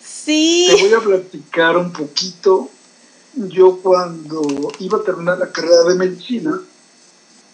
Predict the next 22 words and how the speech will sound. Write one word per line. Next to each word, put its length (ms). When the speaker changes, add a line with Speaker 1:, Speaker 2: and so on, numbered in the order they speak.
Speaker 2:
me 160
pidieron 800
mucha 420
traducción 1000
de 500
artículos 1080
médicos 840
en 120
francés. 600
Y 140
entonces 800
dije, 220
bueno, 320
voy 180
a 120
tomar 420
curso 520
para 380
no 120
estar 320
tan 120
errado. 420